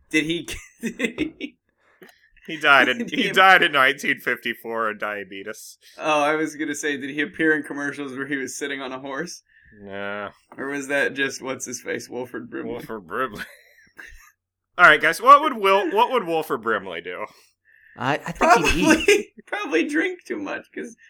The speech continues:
Speaker 1: you can't get diabetes from drinking too much, can you?
Speaker 2: Well, if
Speaker 3: That's
Speaker 2: it's real
Speaker 3: true.
Speaker 2: sweet.
Speaker 1: You can just go blind.
Speaker 3: <laughs>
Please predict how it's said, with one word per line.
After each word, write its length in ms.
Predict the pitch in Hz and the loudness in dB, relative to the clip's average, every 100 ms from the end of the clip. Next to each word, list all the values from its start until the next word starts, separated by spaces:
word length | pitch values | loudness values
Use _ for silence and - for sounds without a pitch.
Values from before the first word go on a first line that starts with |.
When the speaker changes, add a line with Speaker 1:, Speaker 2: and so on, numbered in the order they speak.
| _ - | _ -12
Speaker 1:
you 100 | - | -12
can't 300 | 247 226 214 | -6 -6 -4
get 180 | 185 185 | -6 -2
diabetes 600 | 180 180 170 - 180 156 | 0 0 0 0 0 -2
from 200 | - 147 | -6 -8
drinking 360 | 127 - 123 - | -6 -10 -8 -12
too 120 | - | -12
much, 320 | 139 135 - - | -10 -10 -14 -12
can 220 | 147 180 | -10 -8
you? 180 | 311 320 _ _ | -10 -14 _ _
Speaker 2:
Well, 360 | 170 196 160 143 | -4 0 2 2
if 80 | 131 | -2
Speaker 3:
That's 40 | 127 | -6
Speaker 2:
it's 80 | - | 0
real 120 | 135 101 | 2 2
Speaker 3:
true. 20 | |
Speaker 2:
sweet. 300 | 92 - 120 | -2 -8 -4
Speaker 1:
You 60 | 180 | -2
can 120 | 185 | 2
just 220 | 175 170 - | 2 2 2
go 180 | 165 156 | 2 4
blind. 540 | 147 175 135 123 - | 2 2 -2 -8 -12
Speaker 3:
<laughs> 60 | - | -18